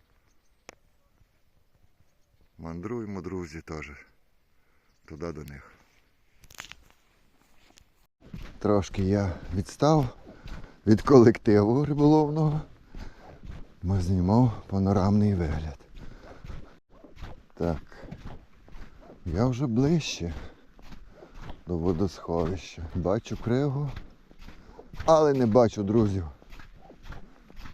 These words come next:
Мабуть, ми розминулись, пішли іншими дорогами.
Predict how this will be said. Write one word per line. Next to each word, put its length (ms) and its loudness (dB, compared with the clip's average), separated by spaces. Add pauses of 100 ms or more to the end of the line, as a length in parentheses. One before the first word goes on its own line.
(240)
Мабуть, 320 4
ми 140 0
розминулись, 600 2
пішли 320 -2
іншими 460 0
дорогами. 500 2